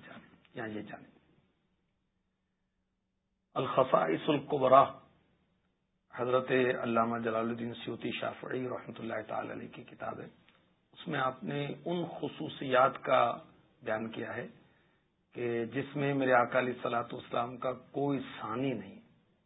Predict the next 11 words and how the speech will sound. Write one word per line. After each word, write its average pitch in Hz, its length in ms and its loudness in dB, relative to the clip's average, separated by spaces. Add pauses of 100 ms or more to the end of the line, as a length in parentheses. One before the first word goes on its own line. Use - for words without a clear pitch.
(1700)
ایک 165 200 2 (480)
یہ 139 140 2
بھی 190 120 2
بیان 127 320 4
کیا 117 260 0 (1700)
کہ 143 60 -6
حضور 143 460 4 (100)
صلی 143 180 6
اللہ 147 460 10
علیہ 143 280 4
وسلم 143 580 2